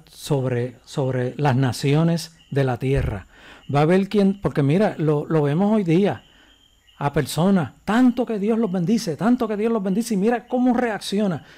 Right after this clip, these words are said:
Pues en esa época va a haber uno que otro también, y va a haber naciones que los líderes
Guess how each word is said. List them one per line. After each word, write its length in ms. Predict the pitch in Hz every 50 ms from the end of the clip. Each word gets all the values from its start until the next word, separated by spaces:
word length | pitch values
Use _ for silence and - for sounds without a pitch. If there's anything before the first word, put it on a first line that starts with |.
| - _ _
Pues 160 | - 143 139
en 80 | 143 139
esa 280 | 143 139 - 202 185
época 320 | 190 185 - 214 208 220 202
va 100 | 180 165
a 20 |
haber 220 | 170 180 190 185 185
uno 160 | 190 196 202
que 120 | 208 202
otro 300 | 190 180 180 180 208 202
también, 540 | 196 202 196 190 185 185 202 214 214 196 160
y 80 | 135 123
va 100 | 143 143
a 20 |
haber 140 | 147 170 185
naciones 560 | 196 202 196 196 - 190 185 196 202 214 202
que 220 | - - 175 156
los 200 | 143 151 147 127
líderes 640 | 127 139 165 208 247 262 233 190 175 185 196 -